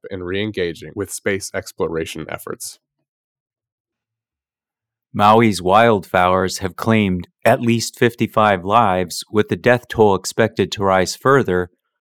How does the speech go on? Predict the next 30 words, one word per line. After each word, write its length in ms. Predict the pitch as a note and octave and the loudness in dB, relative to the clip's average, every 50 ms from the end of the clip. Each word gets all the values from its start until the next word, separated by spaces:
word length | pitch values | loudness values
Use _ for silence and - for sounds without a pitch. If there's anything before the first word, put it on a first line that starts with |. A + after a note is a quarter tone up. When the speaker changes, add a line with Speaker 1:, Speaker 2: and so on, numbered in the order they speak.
| _ _ _ _ _ _ _ _ _ _ _ - | _ _ _ _ _ _ _ _ _ _ _ 0
Speaker 2:
causing 360 | - A#2+ A#2 A2 A2+ A2+ G#2+ | 2 2 4 4 2 0 0
extensive 680 | G2 F#2 - - - A#2 A#2+ A2+ - - G2+ F2 F2 | -2 -4 -8 -6 -2 0 0 0 0 0 -2 -2 0
damage 520 | G#2 G#2 A2 A#2 A#2 G#2+ F#2+ E2 - - | 0 0 2 2 2 0 -2 -4 -8 -10
to 100 | - G2+ | -10 -6
the 120 | F2+ G2 F2 | -6 -4 -4
resort 460 | F2+ F2+ E2+ F2+ G#2+ A2 A2+ - - | -2 -4 -2 0 2 2 2 2 -2
town 300 | - - F#2+ G2 F#2+ F#2 | -6 -4 -2 -2 0 -2
of 120 | F2+ D#2 | -4 -4
Lahaina. 680 | E2+ F2 E2+ D#2 - G#2 G#2+ A2+ A2+ G2 D#2 C#2+ - _ _ _ _ _ _ _ _ _ _ _ | -4 -4 -4 -4 -2 -2 0 0 0 0 -2 -4 -8 _ _ _ _ _ _ _ _ _ _ _
The 160 | _ A2+ A#2+ B2 | _ -2 0 0
inferno, 800 | A2+ G2+ - - - B2+ C3+ C#3 C3 A2 F#2 F2+ F2 F2 F2 E2+ - - - | 0 0 -4 -2 2 4 4 4 4 2 0 0 -2 -2 -4 -8 -12 -12 -4
fueled 400 | - A#2+ B2 B2 B2 A#2 G#2 F2+ | 0 2 4 4 4 2 2 2
by 200 | G2+ G2+ G2 F#2+ | 2 2 2 2
dry 280 | F#2+ G#2 G2+ G2+ G2+ | 2 2 4 4 2
conditions 680 | F#2 - G#2 F2+ F2 E2+ E2+ - - - F#2 F2 E2 F2 | 2 -2 -6 -4 0 0 0 0 0 -4 -4 -6 -6 -6
and 160 | F#2 F2+ E2 | -8 -6 -6
strong 400 | - - - G2+ G2+ G2 F2+ E2+ | -6 -4 0 0 2 2 0 0
winds, 520 | F2+ A2 B2 A#2 F2+ E2+ F2+ F2 - - - _ _ _ _ _ _ _ _ | 0 0 0 0 0 -2 -6 -10 -12 -16 -18 _ _ _ _ _ _ _ _
has 180 | - G#2 G2 - | -6 -6 -2 2
left 240 | B2 A#2+ - - - | 2 2 2 2 0
thousands 560 | A2+ G#2+ G#2 G#2+ A2 A2 F#2+ G2+ F#2+ F2+ - | 2 4 4 4 2 2 0 -2 -4 -4 -4
homeless 600 | F2+ G2+ A#2+ B2 A2+ G2 F2+ F2 E2+ - - - - _ | -2 0 0 0 0 0 -2 -2 -2 -4 -6 -10 -10 _
and 160 | G#2+ G2+ F#2 | -8 -6 -2
devastated 680 | D#2 G#2+ A2 G#2+ G#2+ - - - G2+ G2 F2+ F#2 E2+ | 0 0 2 2 0 -2 -2 -2 -2 -2 -2 -4 -6
as 220 | - - G2 F2+ - | -6 -8 -8 -4 -2
many 320 | G2+ G2+ G#2 G#2 G2+ F#2+ | -2 0 0 0 0 0
as 120 | F2+ E2+ E2 | 0 -2 -4
one 300 | D#2+ F#2 G2+ G#2 G#2+ F#2+ | -2 -2 0 0 0 0
thousand 500 | - F#2 F#2+ G2 G2+ F2+ F2+ F2+ E2+ D#2 | 0 0 2 0 0 -2 -4 -6 -4 -2
buildings, 680 | G2+ G#2+ A2+ A#2 G2 F2 E2 D#2+ D#2+ D#2+ D#2 - - | 0 0 2 0 0 -4 -4 -4 -4 -6 -6 -10 -14